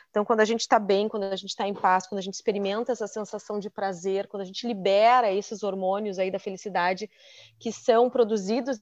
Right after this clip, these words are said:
e liberados na nossa corrente sanguínea, quando a gente pratica um, um hobby ou algo que realmente nos dá muito prazer, isso vai melhorar a nossa relação com a gente mesma e com as pessoas à nossa volta, né? Sem dúvida nenhuma, assim, é um, um momentinho que tu vai ali pra uma,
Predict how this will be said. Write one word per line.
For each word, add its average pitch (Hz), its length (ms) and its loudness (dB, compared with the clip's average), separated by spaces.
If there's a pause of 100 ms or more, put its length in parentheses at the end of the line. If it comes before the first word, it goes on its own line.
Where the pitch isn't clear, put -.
(120)
e 233 40 -8
liberados 214 600 2
na 226 100 -4
nossa 208 240 -4
corrente 208 340 -2
sanguínea, 196 440 -4
quando 190 160 -4
a 190 80 0
gente 185 180 -10
pratica 214 480 -4
um, 226 260 -2
um 190 40 -6
hobby 196 360 4
ou 190 60 4
algo 190 160 2
que - 140 -10
realmente 208 460 -6 (400)
nos 208 120 -6
dá 202 100 2
muito 220 260 -4
prazer, 202 560 0 (380)
isso 226 240 -6
vai 220 140 4
melhorar 254 320 4
a 226 40 2
nossa 233 200 -2
relação 214 380 -2
com 220 80 -2
a 208 60 0
gente 214 260 -4
mesma 233 560 -2
e 247 80 -6
com 226 160 -4
as 226 120 -8
pessoas 220 380 -6
à 208 120 -8
nossa 208 260 -8
volta, 185 460 -4
né? 180 220 -12 (320)
Sem 233 280 -6
dúvida 240 520 -2
nenhuma, 214 480 -4
assim, 175 340 -10
é 185 60 -6
um, 196 260 -10
um - 40 -6
momentinho 214 480 -2
que 262 80 -6
tu 240 140 -8
vai 220 280 6
ali 226 200 2
pra 240 120 0
uma, 202 280 0